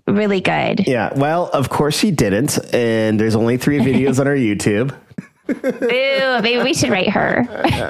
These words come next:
Speaker 1: <laughs> We should add it to, like, when we post this, we'll be like, "Please release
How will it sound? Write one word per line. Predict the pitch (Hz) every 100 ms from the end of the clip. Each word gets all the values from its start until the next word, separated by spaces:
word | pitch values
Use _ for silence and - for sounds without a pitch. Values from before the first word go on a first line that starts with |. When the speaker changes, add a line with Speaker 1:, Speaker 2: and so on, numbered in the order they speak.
| - -
Speaker 1:
<laughs> | - - 359 -
We | 339 453
should | 466 - - 403 - -
add | 226
it | 262 262
to, | 320 254 233 -
like, | - 214
when | 202
we | 202
post | 202 190 190 -
this, | 175 180 226
we'll | -
be | 202
like, | 190 196 208
"Please | - 285 294 277 262 269 -
release | - 269 226 233 294